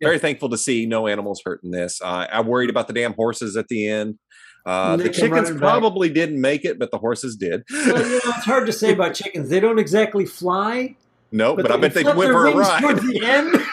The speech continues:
Speaker 1: <laughs> and they can land pretty well. <laughs> It's not
Speaker 2: Yeah,
Speaker 1: so
Speaker 2: so they had a nice ride, I'm
Speaker 1: As long as
Speaker 2: sure.
Speaker 1: they have some feathers left, they're okay.
Speaker 2: Probably not.
Speaker 1: Uh,
Speaker 2: That was a monster tornado at the end.
Speaker 1: uh, the, Dorothy, the, the,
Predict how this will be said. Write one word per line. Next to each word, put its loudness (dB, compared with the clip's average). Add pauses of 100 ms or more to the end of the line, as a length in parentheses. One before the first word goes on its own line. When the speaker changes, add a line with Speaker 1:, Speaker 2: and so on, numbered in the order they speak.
(140)
Speaker 1:
<laughs> -4
and 2
they 2 (100)
can -2
land -2
pretty 0
well. 4
<laughs> -8 (120)
It's -2
not 4
Speaker 2:
Yeah, 4
Speaker 1:
so -4
Speaker 2:
so -8
they 0
had 2
a -4
nice -2
ride, 0
I'm -2
Speaker 1:
As -10
long 2
as -2
Speaker 2:
sure. -
Speaker 1:
they 6
have 0
some -6
feathers -2
left, -4
they're -4
okay. -12
Speaker 2:
Probably 2
not. -4 (200)
Speaker 1:
Uh, 6
Speaker 2:
That 2
was 0
a 2
monster 0
tornado 0
at -4
the -4
end. -10 (720)
Speaker 1:
uh, 0 (180)
the, 0
Dorothy, 2 (260)
the, -4
the, -6